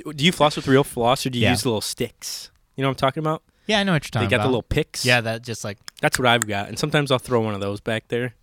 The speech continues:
Speaker 2: They gave me a few floss flosses,
Speaker 1: Mm-hmm.
Speaker 2: so I just use those.
Speaker 1: Yeah.
Speaker 2: So you can call me Mike twenty-four Tooth if you'd like.
Speaker 1: <laughs> Oh,
Speaker 2: Um,
Speaker 1: twenty-four, number twenty-four. Coming to the court, number twenty-four. <laughs>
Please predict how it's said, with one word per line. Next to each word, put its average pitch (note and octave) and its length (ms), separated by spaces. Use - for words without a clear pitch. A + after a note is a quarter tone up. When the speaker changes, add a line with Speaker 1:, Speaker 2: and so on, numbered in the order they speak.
Speaker 2:
They D3 120
gave D3 200
me C#3 80
a A2+ 60
few A2 500
floss F#2+ 360
flosses, B2+ 480
Speaker 1:
Mm-hmm. B2 260
Speaker 2:
so F#2+ 340
I A2+ 80
just - 180
use - 160
those. - 300
Speaker 1:
Yeah. G2 240
Speaker 2:
So G#2 300
you D3+ 100
can E3 100
call E3+ 220
me D#3 140
Mike D#3 240
twenty-four D3+ 500
Tooth - 480
if E3+ 180
you'd F3 140
like. G3 380
Speaker 1:
<laughs> - 140
Oh, D3+ 140
Speaker 2:
Um, C3+ 140
Speaker 1:
twenty-four, D#3+ 480
number D#3 220
twenty-four. D3 680
Coming G#3 180
to A2+ 80
the - 80
court, E3 240
number B2+ 160
twenty-four. D3+ 1080
<laughs> - 40